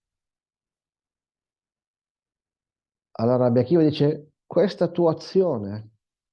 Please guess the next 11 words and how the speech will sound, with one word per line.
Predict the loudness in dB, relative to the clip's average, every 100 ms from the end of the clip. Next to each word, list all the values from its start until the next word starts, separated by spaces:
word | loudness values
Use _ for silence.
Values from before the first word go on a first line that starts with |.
| _
ti | -6
ha | -4
salvato | -4 -2 -2 -2 -2
la | -2
vita. | -2 -4 -8 -12 -18 _ _ _ _ _ _ _ _ _ _ _ _ _ _ _ _ _ _ _ _ _ _ _
Perché | 0 0
tzedakah | 0 0 0 0 0
tazir | 0 -4 -4 -6
mimavet. | -6 -8 -8 -8 -10 -14 _ _ _ _ _ _ _ _
La | -8
tzedakah | 0 2 2 2 0 0 -4